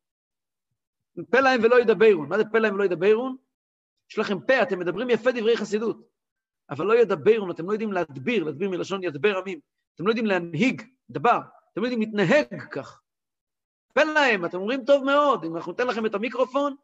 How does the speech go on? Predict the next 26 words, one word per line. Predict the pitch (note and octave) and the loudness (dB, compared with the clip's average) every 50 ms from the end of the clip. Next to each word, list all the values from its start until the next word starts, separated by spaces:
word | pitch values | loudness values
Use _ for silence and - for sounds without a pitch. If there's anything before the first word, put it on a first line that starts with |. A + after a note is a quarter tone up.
| _ _ _ _ | _ _ _ _
אתם | _ F#3+ G3+ | _ -4 0
דברו | G3+ G#3+ F#3 B3+ C#4+ | 0 0 2 0 -2
טוב | C#4 - C#4+ D4+ D#4 D4 | 2 4 4 4 4 2
מאוד | C#4 C#4 C#4 C4+ | 2 2 2 2
את | G#3+ | 0
כל | - - B3+ C4 | 0 0 2 2
הרעיונות | B3+ A#3+ A#3+ A#3+ A#3+ A#3+ | 4 2 2 0 0 0
הנפלאים, | A#3 A3+ A3 A3 G#3+ A3+ A3 A3 A3 G#3+ G#3+ | 0 -2 -2 0 0 0 2 2 2 0 -2
ולא | G#3 A3 A3 A3 A3+ B3 | -4 -6 -6 -2 2 2
ידברו, | A#3+ A#3 A#3+ A3+ B3 B3+ B3 B3 A#3+ G#3+ F3 C3+ - - - _ - - - | 4 4 4 4 6 6 6 6 4 0 0 -4 -8 -16 -18 _ -20 -16 -12
בשטח | - C#3+ - A#3+ A#3 - | -8 0 2 2 2 2
זה | F3+ G#3+ A3+ | 2 2 2
לא | B3 A#3+ | 2 2
מגיע. | A#3+ A3+ B3 B3+ A3 D3+ - _ _ _ _ _ _ _ _ _ _ _ _ _ _ _ _ _ _ _ _ _ _ _ _ _ _ _ _ _ | 0 0 2 2 2 0 -2 _ _ _ _ _ _ _ _ _ _ _ _ _ _ _ _ _ _ _ _ _ _ _ _ _ _ _ _ _
אז | C3 | -12
מה, | - - B3+ C#4+ C#4+ C#4 C4+ C4 B3+ B3+ B3 A#3+ - - - - _ _ _ _ _ _ _ _ _ _ _ _ _ _ | -6 -2 -2 2 2 2 2 2 0 -2 -4 -6 -8 -10 -14 -18 _ _ _ _ _ _ _ _ _ _ _ _ _ _
חבל | - - F3 G3+ C4 C#4 | -6 -4 0 2 2 2
שזה | B3 C4+ C4 C4 C4+ | 2 0 -2 -2 0
ככה, | C#4 D4+ D4+ B3+ G#3 F#3+ - - _ _ _ _ _ _ _ _ - | 2 2 2 2 -2 -4 -10 -12 _ _ _ _ _ _ _ _ -4
ככה | G3+ A3 G3 F#3+ | -4 -2 0 0
אמר | F#3 G3+ G#3+ | 0 2 2
על | G#3+ G3+ | 0 0
אותם | G3 - G#3+ F3 | -2 -4 -6 -6
חסידים | F3+ F3 E3+ F#3+ G#3+ G3+ | -6 -8 -6 -6 -6 -6
גדולים. | F#3+ F#3+ G3+ G3+ A#3+ A#3+ B3 - - _ _ _ _ _ _ _ _ _ _ _ _ _ _ _ _ | -2 -2 -2 -2 -2 -6 -10 -14 -14 _ _ _ _ _ _ _ _ _ _ _ _ _ _ _ _
כלומר, | - D3+ F3+ A#3+ C4 B3 G#3+ - | -8 -4 0 2 2 2 2 0